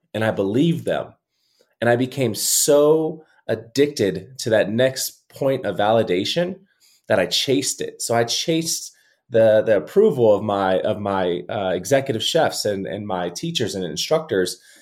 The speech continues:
And then w-, once they got me into competitive cooking, uh, and I got to meet people like Richard Grossman and, and join the C cap family, um,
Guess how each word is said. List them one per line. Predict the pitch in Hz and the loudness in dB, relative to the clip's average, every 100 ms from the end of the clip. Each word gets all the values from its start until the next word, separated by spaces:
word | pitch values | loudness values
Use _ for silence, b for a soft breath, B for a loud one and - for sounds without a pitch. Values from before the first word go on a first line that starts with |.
| b b - | b b -4
And | 101 | 2
then | 120 120 | 2 2
w-, | - 135 - | 2 0 2
once | 180 185 | 0 2
they | 147 | 2
got | 117 117 | 2 2
me | 107 | -2
into | 92 | -4
competitive | 87 85 117 104 - | -6 -2 0 0 -2
cooking, | - 113 165 180 - b b b _ | -2 -2 -2 -4 -8 b b b _
uh, | 90 | -6
and | 95 | -2
I | 101 | 0
got | 123 - | 0 0
to | |
meet | 104 117 - | -2 -4 -4
people | 120 117 | -2 0
like | 101 101 | 2 0
Richard | 107 117 | -4 -4
Grossman | 95 98 120 135 135 | 0 0 0 -2 -2
and, | 98 82 | -2 -4
and | 92 90 | -6 -4
join | 101 104 | -4 -4
the | 104 | -4
C | - 104 | -6 -6
cap | 104 98 | -4 -4
family, | - 104 110 139 175 _ _ _ _ _ | -2 -4 -4 -6 -10 _ _ _ _ _
um, | 85 85 82 85 | -4 -4 -6 -10